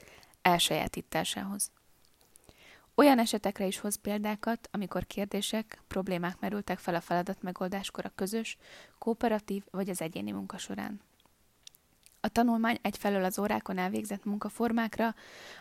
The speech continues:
a terminusok tisztázásához kapcsolódó feladatmegoldásokra fókuszál. Például a szakirodalom feldolgozására, a kulcsfogalmak keresésére tanulmányokban,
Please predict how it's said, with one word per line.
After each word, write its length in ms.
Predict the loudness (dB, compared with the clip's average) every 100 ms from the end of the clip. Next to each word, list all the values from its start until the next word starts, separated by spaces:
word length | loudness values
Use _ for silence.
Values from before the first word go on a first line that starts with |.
| -10
a 60 |
terminusok 600 | 4 6 6 2 0 -2
tisztázásához 800 | 0 -2 0 2 2 2 0 0
kapcsolódó 460 | 0 -2 -2 -4 -4
feladatmegoldásokra 1160 | -2 -2 -2 -2 -4 -2 -2 -2 -2 -4 -8 -6
fókuszál. 720 | -6 -6 -4 -4 -4 -6 -10 _ -20 -20 -20 -20 -18 2
Például 360 | 4 6 4
a 60 | 4
szakirodalom 600 | 2 2 4 4 4 2
feldolgozására, 1160 | -2 -6 -6 -6 -8 -8 -8 -8 -10 -4 -4 -4 _ _ -12
a 100 | -8
kulcsfogalmak 760 | -6 -6 -6 -4 -2 -4 -6
keresésére 680 | -6 -6 -4 -4 -4 -4 -6
tanulmányokban, 920 | -2 0 0 0 0 -4 -6 -8